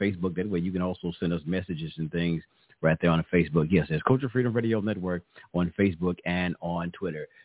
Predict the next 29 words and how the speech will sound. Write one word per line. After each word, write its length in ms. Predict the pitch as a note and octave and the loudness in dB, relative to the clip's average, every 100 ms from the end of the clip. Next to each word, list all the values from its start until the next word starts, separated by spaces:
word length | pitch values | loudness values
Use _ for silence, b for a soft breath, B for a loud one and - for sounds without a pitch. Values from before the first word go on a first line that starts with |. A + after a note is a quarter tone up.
| b | b
Uh, 320 | F#2+ F#2 F2+ | 2 4 2
with 140 | D#2+ G2+ | 0 2
that 140 | G#2 - | 2 2
said, 200 | G#2 F#2+ | 2 2
man, 200 | F#2+ F#2+ | 2 2
we 100 | G#2+ | 0
wanna 200 | G2+ F#2+ | -2 -6
go 180 | F#2 F#2+ | -10 -8
ahead 240 | G2 F#2+ | -6 -6
and 180 | F2 D#2+ | -8 -8
get, 220 | G2 G2 D#2+ | -8 -8 -12
get 140 | F2 F#2+ | -12 -8
our 140 | E2+ | -8
Brother 260 | D#2 G2 F2 | -6 -4 2
Justice 360 | G2+ G2+ F#2 | 4 4 4
in 100 | G2+ | 6
here 140 | G2+ G2+ | 6 4
'cause 160 | F2 | 2
we 80 | G2 | 2
got 200 | F#2 E2 - | 4 4 0
some 140 | D2+ | -6
things 340 | F2+ F#2+ G2 F2+ | 0 4 4 2
that 80 | D#2+ | 2
we 120 | G2 | 2
need 140 | F2+ | 2
to 60 | D2 | 0
talk 300 | - F#2+ G2+ | 0 2 2
to 80 | G#2 | 0
you 360 | E2+ F2+ F#2 | 2 4 2